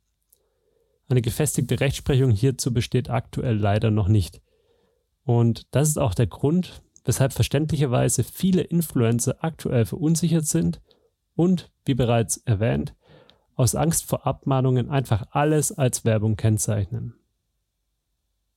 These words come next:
Doch im Ergebnis ist damit natürlich keinem geholfen.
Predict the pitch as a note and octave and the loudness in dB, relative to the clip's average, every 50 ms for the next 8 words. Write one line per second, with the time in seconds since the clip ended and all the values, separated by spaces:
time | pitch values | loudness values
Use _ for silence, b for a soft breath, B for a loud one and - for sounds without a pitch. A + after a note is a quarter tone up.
0 | _ _ _ _ _ - B2+ A#2 D#3 D3 C#3 B2+ - - C#3 D#3+ D#3 - E3+ D3+ | _ _ _ _ _ -4 -2 0 0 0 0 0 2 2 0 0 2 2 0 0
1 | - B2+ A2+ - - B2 C3 C3+ A#2+ B2+ A#2 - B2+ A#2 - - - A2+ A2+ A2 | 0 -2 -2 0 0 0 2 2 2 0 0 2 0 0 0 0 0 2 2 4
2 | G2+ A2 G2 A#2 B2+ B2+ - - A#2 G#2+ | 4 4 4 4 2 2 0 -2 -4 -6